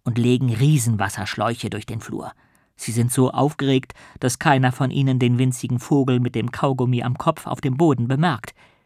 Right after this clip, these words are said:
So kann das Goldhähnchen unerkannt durch die offene Tür entwischen. „Gleich können wir nach Hause“,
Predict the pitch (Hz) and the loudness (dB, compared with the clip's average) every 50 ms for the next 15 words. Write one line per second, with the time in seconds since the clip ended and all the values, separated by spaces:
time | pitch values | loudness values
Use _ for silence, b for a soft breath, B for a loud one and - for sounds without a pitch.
0 | B B B B B B - 175 202 208 - - 185 160 143 127 - - - 151 | B B B B B B 0 0 0 0 0 0 0 2 0 -2 -2 -2 -2 -2
1 | 185 - - - 160 156 151 - - 135 135 - - 240 285 - - - - 160 | -2 -2 -4 -4 -2 -2 -2 -2 -4 -6 -4 -2 -4 -4 -4 -4 -8 -6 -4 -4
2 | 165 175 - - 127 127 - - - - - - 123 - - 139 131 131 - - | -4 -4 -2 -2 -2 -2 -2 -6 -8 -4 0 0 0 0 0 -2 -2 -2 -4 0
3 | - 120 82 87 - - - 85 - - - - _ _ _ _ _ _ _ _ | 0 0 0 -2 -10 -12 -8 -8 -8 -8 -8 -14 _ _ _ _ _ _ _ _
4 | _ _ _ _ _ _ _ _ - - 123 139 180 185 - - - 185 190 170 | _ _ _ _ _ _ _ _ -2 0 2 4 2 2 0 -2 0 0 2 2
5 | 160 165 165 151 - - - 226 220 190 - | 0 0 0 -2 -2 0 0 2 2 2 2